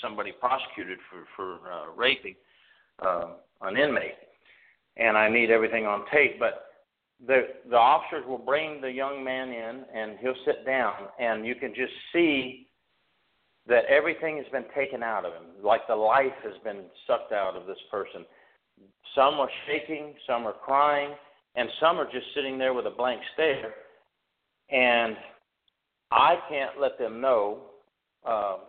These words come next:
what I'm thinking. I'm, I'm, I am talking to them nice. You know, you can't be rude. You can't be, "Sit down, tell me what's going on." No, you, you have to be gentle. You have to deal with a rape victim, um,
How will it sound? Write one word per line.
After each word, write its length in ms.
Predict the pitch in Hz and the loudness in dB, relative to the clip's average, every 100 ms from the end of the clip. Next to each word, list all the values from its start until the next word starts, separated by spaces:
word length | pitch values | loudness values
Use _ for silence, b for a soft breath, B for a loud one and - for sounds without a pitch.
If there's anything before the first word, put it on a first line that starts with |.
| _ | _
what 140 | 127 117 | -2 -2
I'm 160 | 107 - | -2 -4
thinking. 400 | 120 101 113 123 107 | -6 -6 -14 -12 -6
I'm, 160 | 110 98 | -6 -6
I'm, 200 | 104 101 - _ - | -10 -10 -14 _ -4
I 180 | 107 104 | 0 2
am 220 | 127 135 135 | 2 -2 0
talking 340 | 127 131 135 120 | 2 2 -2 -10
to 80 | 139 | -8
them 220 | 135 135 | -6 -4
nice. 180 | 123 113 - | -4 -4 -6
You 60 | |
know, 80 | 107 | -10
you 140 | 110 113 | -10 -2
can't 240 | 170 151 | -2 0
be 200 | 147 143 | -4 -4
rude. 320 | 117 139 143 - _ _ _ _ _ _ | -4 -4 -4 -10 _ _ _ _ _ _
You 80 | 110 | 0
can't 240 | 135 107 | 0 2
be, 100 | 127 - | 0 0
"Sit 100 | 165 | 2
down, 400 | 143 135 127 123 - _ _ _ _ _ - | 4 2 -2 -6 -14 _ _ _ _ _ -2
tell 180 | 165 | 0
me 100 | 170 | 0
what's 220 | 147 143 - | -2 -4 -4
going 200 | 135 135 | -6 -2
on." 260 | 135 113 110 | -2 -2 -4
No, 140 | 127 | -4
you, 240 | 131 147 - | -4 -10 -10
you 180 | 120 131 | -4 4
have 240 | 160 180 | 4 2
to 60 | - | -8
be 180 | 147 117 | -12 -4
gentle. 380 | 151 160 110 104 | -2 0 -2 -4
You 80 | |
have 200 | 120 151 | -2 -2
to 220 | 139 131 151 | -2 -6 0
deal 240 | 156 139 | 2 2
with 140 | 123 117 | 0 -6
a 60 | |
rape 360 | 107 147 160 - | -2 -2 -2 -4
victim, 400 | 120 120 120 113 b b b _ _ _ _ - | -4 -2 -6 -6 b b b _ _ _ _ -4
um, 460 | 117 107 104 104 | 0 2 0 -2